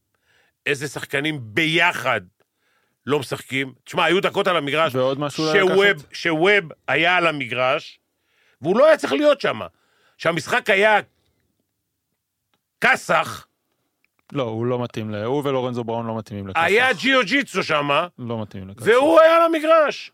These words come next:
Speaker 2: עוד משהו אולי לקחת בחשבון, אולימפיאקוס ניצחה את מכבי בסיבוב הראשון.
Speaker 1: בבית, כאילו, אבל זה לא היה בית.
Speaker 2: זה היה
Speaker 1: כי מכבי, הם משחקים,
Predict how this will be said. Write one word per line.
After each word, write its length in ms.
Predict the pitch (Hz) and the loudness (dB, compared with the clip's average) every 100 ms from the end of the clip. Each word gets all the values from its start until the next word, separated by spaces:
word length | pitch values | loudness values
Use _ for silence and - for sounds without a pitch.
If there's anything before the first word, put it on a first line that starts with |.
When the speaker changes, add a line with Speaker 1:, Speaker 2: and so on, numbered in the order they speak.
| _ | _
Speaker 2:
עוד 220 | 156 147 | -6 -4
משהו 220 | 151 156 | -4 -2
אולי 140 | 147 143 | 0 0
לקחת 280 | 135 139 135 | 0 -4 -6
בחשבון, 600 | 131 123 110 135 165 190 _ _ _ _ _ _ _ _ _ - | -8 -8 -6 -4 -6 -10 _ _ _ _ _ _ _ _ _ -10
אולימפיאקוס 580 | 127 120 131 123 123 123 | -8 -4 -4 -4 -8 -12
ניצחה 220 | - 120 | -8 -8
את 80 | 110 | -8
מכבי 300 | 101 104 98 | -10 -10 -10
בסיבוב 560 | 98 98 98 - 107 92 | -12 -14 -14 -14 -14 -16
הראשון. 280 | 98 - _ _ _ _ _ _ _ _ _ _ _ _ | -18 -20 _ _ _ _ _ _ _ _ _ _ _ _
Speaker 1:
בבית, 380 | 92 87 135 123 | -10 -4 -2 -4
כאילו, 360 | - 85 80 - | -12 -16 -16 -20
אבל 120 | 98 | -18
זה 100 | 98 | -10
לא 100 | 110 | -4
היה 120 | 123 110 | -2 -2
בית. 340 | 110 80 _ _ _ | -4 -6 _ _ _
Speaker 2:
זה 400 | 110 117 107 107 | -14 -10 -8 -8
היה 580 | 107 117 120 117 117 117 | -8 -6 -6 -4 -4 -4
Speaker 1:
כי 40 | 117 | -2
מכבי, 300 | 120 170 139 120 123 | -2 -4 -6 -8 -8
הם 60 | |
משחקים, 380 | 117 - - | -8 -10 -8